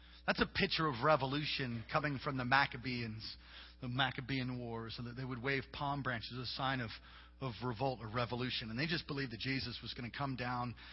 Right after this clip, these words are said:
kick everybody out, kick Rome out, and be the King of Kings. Now, he'll be doing that at the second advent, but he was supposed to come as a surfer-, suffering servant, which he did out of Isaiah chapter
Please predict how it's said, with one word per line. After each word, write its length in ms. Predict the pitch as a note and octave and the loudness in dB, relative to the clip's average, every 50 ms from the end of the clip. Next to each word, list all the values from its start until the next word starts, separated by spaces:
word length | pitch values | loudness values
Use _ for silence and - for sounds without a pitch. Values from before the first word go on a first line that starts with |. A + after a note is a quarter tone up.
| - - - - | -18 -14 -4 -2
kick 180 | F#3+ E3+ - | -2 0 0
everybody 460 | D3+ C#3+ B2 C#3 B2 B2+ B2+ B2 B2 B2 | 0 0 0 0 0 0 0 2 2 2
out, 180 | B2 A#2+ A#2+ A#2 - | 2 2 0 0 -2
kick 180 | - F3 - - | -2 -2 -2 0
Rome 260 | B2 C#3 C3+ C3+ C3 | 0 0 2 4 4
out, 200 | C3 B2 C3 B2+ - | 4 4 4 2 -2
and 140 | B2 A2+ G#2 | -4 -4 -2
be 100 | C3+ C3 | -2 -2
the 80 | A#2+ | -2
King 260 | A#2 - C#3 C3+ B2 | -4 -4 -4 -2 -2
of 100 | A#2+ A2 - | -4 -4 -6
Kings. 420 | - C3 A#2+ G#2+ G2 F#2 - - - - - - - - - | -6 -6 -6 -6 -6 -10 -12 -16 -16 -18 -20 -20 -12 -2 2
Now, 220 | D#3 C#3+ B2+ A#2+ - - - - - - | 2 2 2 2 -2 -12 -18 -20 -8 -2
he'll 100 | - F3 | 0 0
be 160 | F#3+ D3 D3 C#3+ | 2 2 0 0
doing 260 | A#2+ D3 D3 C#3 C3+ | 2 2 2 2 4
that 200 | C3+ C3 C3 B2 | 4 4 4 2
at 100 | A#2 - | 0 -4
the 60 | A#2+ | -6
second 380 | - - - C3+ B2 - B2+ B2+ | -6 -4 -4 -4 -4 -2 0 2
advent, 420 | B2+ C3 B2+ G#2+ G#2+ A#2+ A#2 B2 - - | 2 2 2 0 -2 -4 -4 -4 -6 -10
but 120 | - A#2 | -8 -6
he 60 | B2+ C3+ | -4 -4
was 140 | C3 - | -4 -4
supposed 300 | - B2+ - G#2+ G#2 - | -6 -4 -4 -4 -4 -4
to 60 | - B2 | -6 -6
come 220 | - C#3+ C3 B2+ | -2 -2 -2 -2
as 100 | A#2 G2+ | -2 -4
a 60 | A2+ | -6
surfer-, 440 | - - - C3+ B2 - - B2+ A#2+ - - | -6 -4 -4 -4 -6 -6 -8 -10 -8 -6 -2
suffering 340 | - D3 A#2+ - B2 A#2+ A2 | 0 0 0 -2 -4 -6 -6
servant, 340 | - - D3 C3+ A#2+ A#2+ A#2 | -2 -2 -2 -2 -2 -2 -4
which 100 | A2+ - | -4 -4
he 100 | C#3 B2 | -4 -2
did 240 | B2 C3 B2 A2+ - - - - - - | 0 0 0 0 -2 -6 -12 -12 -10 -8
out 80 | - C3 | -6 -2
of 60 | A#2+ | 0
Isaiah 340 | C3 C3 B2 G#2 C3+ C3 A#2+ | 0 0 0 0 0 0 0
chapter 300 | - - C#3+ B2+ - - | -2 -2 -2 -2 -4 -6